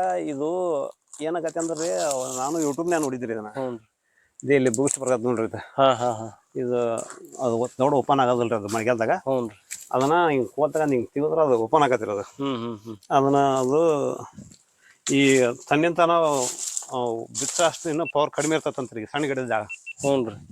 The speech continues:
Speaker 1: ಅದಕ್ಕೆ ಅದನ್ನ ದೊಡ್ಡ ಗ-, ನಾವ ಕೊಲೆಯಲ್ಲಿ ಬಿಚ್ಚಬೇಕಂತ್ರಿ ಅವು ಬಿಸಿಲಿಲ್ಲದ ಗೊನೆಗಳು.
Speaker 2: ಹಾ, ಹಾ, ಹಾ.
Speaker 1: ಅದಕ್ಕೆ ಹಿಂಗಾಗಿ ಅದ್ ಬಿಚ್ಚಲಿಲ್ಲ ಅಂದ್ರ ತನ್ನಿಂತಾನ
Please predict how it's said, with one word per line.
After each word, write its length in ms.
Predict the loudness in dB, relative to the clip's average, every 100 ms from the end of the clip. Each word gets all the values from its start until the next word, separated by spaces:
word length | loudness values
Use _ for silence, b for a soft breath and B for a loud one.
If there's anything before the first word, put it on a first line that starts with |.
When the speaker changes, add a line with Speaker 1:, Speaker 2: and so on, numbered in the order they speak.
| -4
Speaker 1:
ಅದಕ್ಕೆ 240 | -2 2
ಅದನ್ನ 240 | 2 2 -2
ದೊಡ್ಡ 320 | 0 0 0
ಗ-, 360 | -2 0 0 2
ನಾವ 280 | 4 2
ಕೊಲೆಯಲ್ಲಿ 360 | 0 0 2 0
ಬಿಚ್ಚಬೇಕಂತ್ರಿ 480 | -4 -8 -6 -2 -2
ಅವು 140 | -4
ಬಿಸಿಲಿಲ್ಲದ 460 | -6 -4 -2 0 -2
ಗೊನೆಗಳು. 400 | -4 -2 -2 -2
Speaker 2:
ಹಾ, 360 | -4 -6 -2 -2
ಹಾ, 200 | -2 -6
ಹಾ. 240 | -8 -14 _ -4
Speaker 1:
ಅದಕ್ಕೆ 280 | -2 0 0
ಹಿಂಗಾಗಿ 360 | 2 2 2 2
ಅದ್ 220 | 2 0
ಬಿಚ್ಚಲಿಲ್ಲ 420 | -8 -4 0 2
ಅಂದ್ರ 220 | 2 0
ತನ್ನಿಂತಾನ 440 | -2 -2 -2 -2